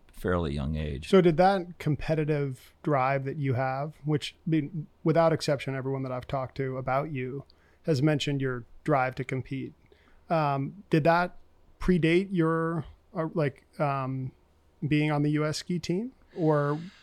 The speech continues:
Speaker 2: did that sort of happen at the same time?
Speaker 1: It's a process. I mean, you start winning at a young age, and so you're already connected,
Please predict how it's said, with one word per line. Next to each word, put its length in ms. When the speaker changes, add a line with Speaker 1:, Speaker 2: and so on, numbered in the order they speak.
Speaker 2:
did 160
that 200
sort 140
of 80
happen 600
at 120
the 80
same 260
time? 200
Speaker 1:
It's 180
a 60
process. 600
I 60
mean, 140
you 80
start 280
winning 340
at 80
a 60
young 280
age, 260
and 100
so 140
you're 260
already 400
connected, 640